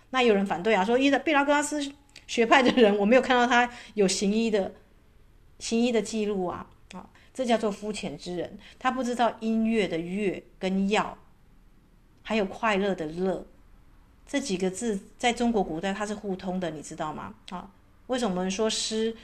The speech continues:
是人心头中所，所说的话啊？你唱中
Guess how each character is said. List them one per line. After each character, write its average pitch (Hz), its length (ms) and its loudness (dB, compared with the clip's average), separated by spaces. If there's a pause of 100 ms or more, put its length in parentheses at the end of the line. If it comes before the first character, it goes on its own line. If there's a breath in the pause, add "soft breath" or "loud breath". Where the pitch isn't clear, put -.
是 240 200 -2
人 180 180 0
心 214 240 -4
头 185 160 -4
中 190 180 -2
所， 190 160 -8
所 180 220 -8
说 294 180 -4
的 190 80 0
话 175 380 -6
啊？ 175 180 -14 (140)
你 185 140 -4
唱 226 200 -2
中 208 280 -2